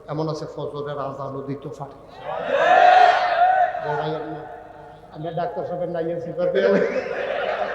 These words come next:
আচ্ছা, কয় দিন ধরে ভগবান আমরা কিছু ঠান্ডা না পড়ছে, তুমি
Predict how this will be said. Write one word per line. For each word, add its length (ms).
আচ্ছা, 220
কয় 200
দিন 160
ধরে 260
ভগবান 380
আমরা 220
কিছু 280
ঠান্ডা 220
না 100
পড়ছে, 200
তুমি 280